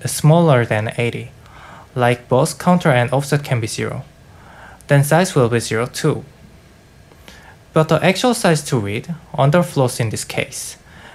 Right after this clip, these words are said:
making it possible to overflow the buffer. Note that fread also stops at the end of the file, so we can also control the size to overwrite.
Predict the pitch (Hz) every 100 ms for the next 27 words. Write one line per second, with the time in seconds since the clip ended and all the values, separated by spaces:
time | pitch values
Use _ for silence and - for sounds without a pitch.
0 | - 143 156 151 165 147 175 165 151 160
1 | 147 127 139 151 135 127 127 123 117 113
2 | 113 - - - - - - - - -
3 | - - - - 147 156 190 135 127 -
4 | - 127 - 131 123 120 135 143 170 -
5 | 127 - 117 - 117 117 127 - 143 110
6 | 107 127 - - - - - - 131 127
7 | 143 170 143 139 156 147 160 147 151 143
8 | 143 - 151 156 156 - 131 - 127 113
9 | 104 101 -